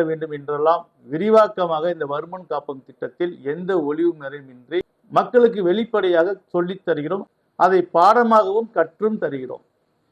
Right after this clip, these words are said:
இதுவரை எந்த ஜோதிடரும் இந்த வருமுன் காப்பம் திட்டத்தை உருவாக்கவில்லை. அகில உலகத்திலேயே இந்திய துணைக்கண்டத்திலேயே வருமுன் காப்பம் திட்டத்தை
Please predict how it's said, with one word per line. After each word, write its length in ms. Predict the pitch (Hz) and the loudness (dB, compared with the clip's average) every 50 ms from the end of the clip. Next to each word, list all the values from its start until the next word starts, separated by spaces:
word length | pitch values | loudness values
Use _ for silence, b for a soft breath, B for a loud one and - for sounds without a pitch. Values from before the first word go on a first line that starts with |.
| _ _ - | _ _ 0
இதுவரை 340 | 170 196 240 240 240 240 247 240 | 2 6 8 8 10 8 8 6
எந்த 260 | 220 208 214 220 233 226 226 | 4 2 4 4 4 4 4
ஜோதிடரும் 500 | 175 208 208 208 202 202 190 214 220 214 | 4 2 2 2 2 0 -2 -2 -4 -6
இந்த 160 | 180 170 170 165 | -6 -2 2 4
வருமுன் 420 | 165 170 185 214 214 226 220 - | 4 4 2 0 -4 -8 -8 -4
காப்பம் 320 | 208 185 180 185 180 170 147 | -2 -2 -2 -2 -6 -8 -6
திட்டத்தை 360 | - - - 175 175 190 190 | -8 -8 -8 -6 -2 0 0
உருவாக்கவில்லை. 760 | 165 151 160 180 190 185 180 185 170 160 151 147 151 170 185 190 - _ _ _ | 0 0 0 0 0 0 0 0 -2 -4 -4 -4 -4 -4 -6 -6 -8 _ _ _
அகில 340 | - 156 180 196 220 240 240 226 | 0 2 2 4 6 6 6 8
உலகத்திலேயே 680 | 202 196 214 220 214 214 214 196 196 196 196 202 214 220 226 220 - _ _ _ _ _ _ _ _ _ _ _ _ _ _ _ _ _ _ _ _ _ _ _ - | 8 6 6 6 4 2 0 -4 -8 -4 0 4 4 4 4 2 -4 _ _ _ _ _ _ _ _ _ _ _ _ _ _ _ _ _ _ _ _ _ _ _ -4
இந்திய 340 | 175 214 226 226 233 233 220 | -2 0 2 4 6 6 6
துணைக்கண்டத்திலேயே 880 | 220 - 185 196 214 214 - 202 190 190 190 185 180 185 190 190 208 214 208 - _ _ _ _ _ _ _ _ _ _ _ _ _ _ _ _ _ _ _ _ _ - | 4 2 0 0 0 -2 -2 -4 -2 -2 -2 -2 -2 0 0 2 2 2 -2 -4 _ _ _ _ _ _ _ _ _ _ _ _ _ _ _ _ _ _ _ _ _ -2
வருமுன் 420 | 151 156 196 220 233 240 240 233 - | 2 4 4 4 4 4 2 2 2
காப்பம் 380 | - 214 202 208 208 202 190 - | 4 2 2 2 0 -6 -6 -6
திட்டத்தை 480 | 190 185 - 196 190 190 - 208 214 | -10 -8 -6 -6 -6 -2 0 0 0